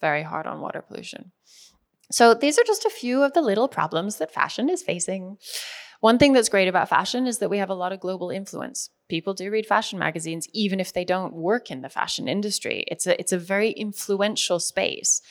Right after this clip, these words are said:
And look at us all. We all wear clothes, <laughs> even if we don't work in the fashion industry. All those clothes are made by the garment sector.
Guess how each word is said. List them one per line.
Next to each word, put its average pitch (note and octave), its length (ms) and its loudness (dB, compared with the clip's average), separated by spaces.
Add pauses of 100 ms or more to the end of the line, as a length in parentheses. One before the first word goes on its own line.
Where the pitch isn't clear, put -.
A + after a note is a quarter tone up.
(160)
And G3 100 8
look C4+ 180 6
at A3 60 6
us E3 200 2
all. - 300 -6 (640)
We A#3+ 180 2
all A3 280 6
wear G#3 180 -2
clothes, - 640 -4 (400)
<laughs> - 360 -18
even G#3 360 2
if B3 180 -6
we D#4+ 100 -2
don't C4+ 240 2
work E3 240 -2
in G#3+ 100 -8
the B3 80 -8
fashion - 400 -4
industry. - 560 -12 (960)
All A3 180 8
those A#3+ 220 6
clothes E3 680 -4 (300)
are F#3+ 140 8
made G3 260 4
by F3+ 120 4
the F3 140 0
garment E3 500 0
sector. - 600 -4